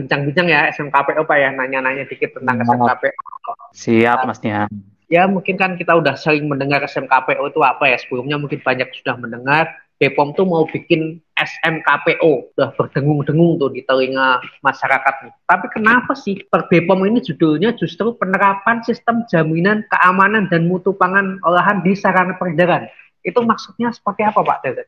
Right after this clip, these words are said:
Speaker 2: Oke, terima kasih Mas Nihan. Pertanyaannya ini menarik dan, eh, sangat daging semua nih. <laughs> Baik, eh, pertama kita harus lihat dulu ya, eh, latar belakang lahirnya ya dari peraturan Badan pom ini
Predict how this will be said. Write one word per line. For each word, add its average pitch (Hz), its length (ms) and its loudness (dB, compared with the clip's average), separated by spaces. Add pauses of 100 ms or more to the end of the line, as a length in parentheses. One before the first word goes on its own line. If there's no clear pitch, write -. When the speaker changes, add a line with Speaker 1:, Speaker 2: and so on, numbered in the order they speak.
Speaker 2:
Oke, 104 500 4
terima 123 160 4
kasih 135 320 2
Mas 127 160 2
Nihan. 117 380 0
Pertanyaannya 120 580 0
ini 131 400 4 (240)
menarik 131 400 2
dan, 117 480 2 (640)
eh, 113 320 4
sangat 120 320 -2 (380)
daging 131 340 0
semua 143 320 4
nih. 117 160 4
<laughs> - 880 -2
Baik, 147 240 2 (400)
eh, 156 520 4 (520)
pertama 175 560 2
kita 175 400 2
harus 165 160 -2
lihat 151 240 2
dulu 139 320 8
ya, 113 400 4
eh, 113 480 2
latar 117 400 2
belakang 147 960 0
lahirnya 123 880 4
ya 110 160 2
dari 110 240 4
peraturan 110 560 0
Badan 107 320 0
pom 110 160 2
ini 113 400 0